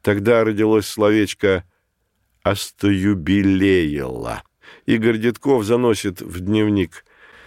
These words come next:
"Опубликованы тезисы Ц К к юбилею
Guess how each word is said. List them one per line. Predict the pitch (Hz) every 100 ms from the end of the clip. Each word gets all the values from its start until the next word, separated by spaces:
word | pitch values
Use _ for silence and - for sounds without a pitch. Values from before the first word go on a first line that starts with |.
| - _
"Опубликованы | 127 123 135 131 147 143 185 175 165 156
тезисы | 165 156 143 139 147
Ц | 139 135
К | 135 156 151
к | -
юбилею | 120 131 117 123 127 135 127 123